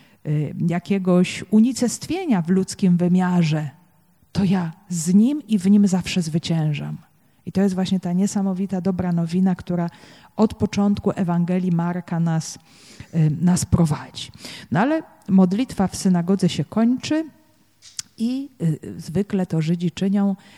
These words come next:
że po rozpoczęciu szabatu jest kolacja szabatowa.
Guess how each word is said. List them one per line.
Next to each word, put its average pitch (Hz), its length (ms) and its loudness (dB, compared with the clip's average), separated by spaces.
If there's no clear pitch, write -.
że 165 300 -2
po 160 160 -2
rozpoczęciu 160 600 -4
szabatu 175 520 -6
jest 160 340 -6
kolacja 175 440 -6
szabatowa. - 680 -14